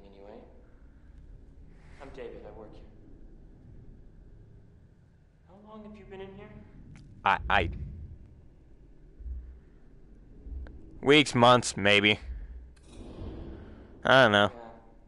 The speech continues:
Speaker 1: some patients can't even remember what day it is. I get it. Why are you alone here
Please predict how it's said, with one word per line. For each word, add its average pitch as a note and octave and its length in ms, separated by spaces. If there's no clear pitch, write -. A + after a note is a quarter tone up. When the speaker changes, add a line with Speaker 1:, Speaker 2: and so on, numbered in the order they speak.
Speaker 1:
some B2+ 100
patients A#2+ 360
can't B2 200
even A#2 140
remember A2+ 320
what G#2+ 180
day A2 60
it G#2+ 320
is. - 60
I B2 80
get A2 120
it. F2+ 180
Why B2+ 100
are B2+ 180
you A2 100
alone B2+ 340
here A2 140